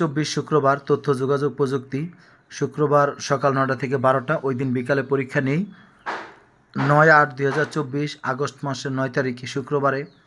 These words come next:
আপনার ছয়টা পরীক্ষা অনুষ্ঠিত হবে, সকালবেলা তিনটা, বিকালে তিনটা। দেখতে পাচ্ছেন পরিণীতি, সুশাসন প্রথম পত্র, পদার্থবিজ্ঞান, অর্থাৎ তিন বিভাগের তিনটা পরীক্ষা অনুষ্ঠিত হবে। আবার দেখেন ষোলো আট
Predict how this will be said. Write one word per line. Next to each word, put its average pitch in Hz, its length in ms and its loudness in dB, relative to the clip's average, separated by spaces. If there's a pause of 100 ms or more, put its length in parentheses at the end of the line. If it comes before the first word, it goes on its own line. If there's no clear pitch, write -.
(500)
আপনার 123 400 0
ছয়টা 139 260 4
পরীক্ষা 139 340 -2
অনুষ্ঠিত 135 360 -2
হবে, 139 220 -2 (400)
সকালবেলা 143 540 2
তিনটা, 135 400 0 (300)
বিকালে 135 360 0
তিনটা। 120 380 -4 (460)
দেখতে 131 220 -2
পাচ্ছেন 143 360 2
পরিণীতি, 139 440 0 (100)
সুশাসন 135 500 -2
প্রথম 139 280 -2
পত্র, 131 240 -4 (500)
পদার্থবিজ্ঞান, 131 800 0
অর্থাৎ 143 300 2 (100)
তিন 202 220 6
বিভাগের 151 480 4
তিনটা 143 260 0
পরীক্ষা 127 340 -2
অনুষ্ঠিত 123 440 -2
হবে। 98 340 -6 (1900)
আবার 151 200 6
দেখেন 147 300 2 (1200)
ষোলো 180 360 6
আট 165 200 6